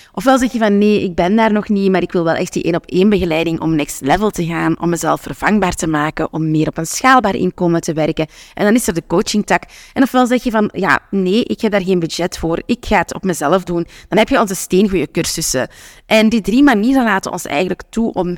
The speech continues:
een heel arsenaal aan ondernemers te helpen op de manier die bij jou past en op de manier die gerechtvaardigd is ten opzichte van de prijs dat jij gaat betalen. En dan maakt het net zo interessant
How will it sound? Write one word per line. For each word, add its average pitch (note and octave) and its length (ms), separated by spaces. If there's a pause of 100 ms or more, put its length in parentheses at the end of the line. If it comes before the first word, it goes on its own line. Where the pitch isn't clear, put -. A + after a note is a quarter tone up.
(140)
een F3 100
heel G3 220
arsenaal G3 520
aan G#3 120
ondernemers E3+ 500
te D#3 100
helpen A3 440 (300)
op G#3+ 140
de C4+ 80
manier A#3+ 380
die G3 160
bij F3 200
jou C#3+ 180 (120)
past - 440 (260)
en A3 300
op - 260
de G#3 100
manier F3 500
die F#3 240
gerechtvaardigd E3 720
is G3 160
ten E3+ 120
opzichte E3+ 340
van D#3 140
de C#3+ 140
prijs - 440
dat - 240
jij C#3+ 260
gaat - 400
betalen. F2 520 (420)
En A3 160
dan A#3 220
maakt A3+ 260
het G#3 120
net F3 200
zo - 100
interessant F3+ 800